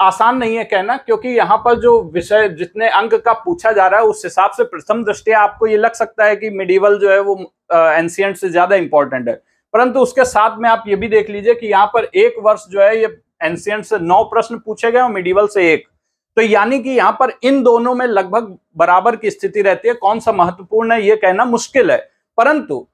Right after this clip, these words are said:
जब आप मॉडर्न से इसको कंपेयर करेंगे, मॉडर्न हिस्ट्री से, तो यहाँ पर आप देखेंगे छह नंबर, छह, चार, दो, दो,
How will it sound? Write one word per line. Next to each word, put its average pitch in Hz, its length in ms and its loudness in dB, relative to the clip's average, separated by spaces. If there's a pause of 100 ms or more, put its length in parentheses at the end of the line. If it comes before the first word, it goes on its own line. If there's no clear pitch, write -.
(280)
जब 202 240 2
आप 254 200 2
मॉडर्न 185 460 0
से 247 180 -2
इसको - 220 -6
कंपेयर 165 440 -4
करेंगे, 147 320 -8
मॉडर्न 214 400 0
हिस्ट्री 143 340 -12
से, 120 140 -4 (380)
तो 240 60 2
यहाँ 190 380 0
पर 277 160 0
आप 240 120 4
देखेंगे 240 540 -2 (380)
छह 226 240 -2
नंबर, 202 480 -2
छह, 214 300 2
चार, 196 480 2
दो, 185 420 -2
दो, 139 460 -4